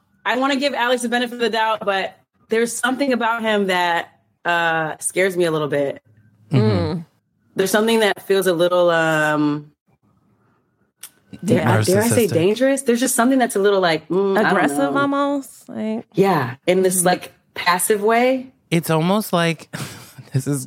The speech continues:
Speaker 2: gonna come off fucked up, but, like,
Speaker 3: Mm-hmm.
Speaker 2: like, he seems kind of like the type of person that if he, you disagree with him or, like, show him an actual way that he's wrong, he would,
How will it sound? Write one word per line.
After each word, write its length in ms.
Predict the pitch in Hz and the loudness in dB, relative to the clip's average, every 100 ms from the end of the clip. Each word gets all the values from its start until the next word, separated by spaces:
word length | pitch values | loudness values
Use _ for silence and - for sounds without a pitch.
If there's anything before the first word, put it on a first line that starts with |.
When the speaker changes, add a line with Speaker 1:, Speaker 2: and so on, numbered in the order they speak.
| - | -6
Speaker 2:
gonna 300 | 139 127 110 - | -2 -2 -4 -10
come 220 | - 113 110 | -4 -2 0
off 180 | 104 | -2
fucked 400 | - - 110 - | -6 -6 -6 -2
up, 180 | 113 98 | -2 0
but, 160 | 107 - - - - - | -4 -4 -10 -12 -12 -8
like, 360 | 156 151 139 - - | -2 -2 -2 -8 -12
Speaker 3:
Mm-hmm. 300 | 208 196 - | -10 -8 -2
Speaker 2:
like, 200 | 156 139 | -2 -2
he 180 | - 160 | -2 -2
seems 380 | - 147 151 147 | -2 -2 -2 0
kind 180 | 160 165 | 0 0
of 100 | 160 | -2
like 140 | 151 | -2
the 100 | 156 | -4
type 160 | 147 139 | -2 -4
of 140 | 131 | -6
person 380 | 131 110 139 131 | -6 -4 -2 -2
that 140 | 123 | -2
if 240 | 117 - - - _ _ _ | -4 -8 -18 -20 _ _ _
he, 760 | - - 151 135 123 113 - - _ _ _ _ _ _ _ _ _ | -16 -4 0 0 -2 -4 -10 -20 _ _ _ _ _ _ _ _ _
you 220 | 135 143 139 | -2 0 2
disagree 540 | 139 127 131 131 131 | 0 -2 -2 0 0
with 160 | 139 131 | 0 0
him 260 | 143 147 | 0 2
or, 80 | 139 | 2
like, 220 | 123 117 | 0 -2
show 440 | - - 123 127 131 | -4 -2 0 2 0
him 340 | 131 135 135 | 0 0 2
an 120 | 123 123 | 0 0
actual 500 | 120 120 - 127 120 | -2 -4 -2 0 0
way 140 | 117 | -2
that 160 | 120 117 | -2 -4
he's 240 | 123 110 | -6 -4
wrong, 320 | 113 113 123 | -2 0 0
he 180 | 127 127 | -2 -4
would, 240 | 107 117 | -4 -8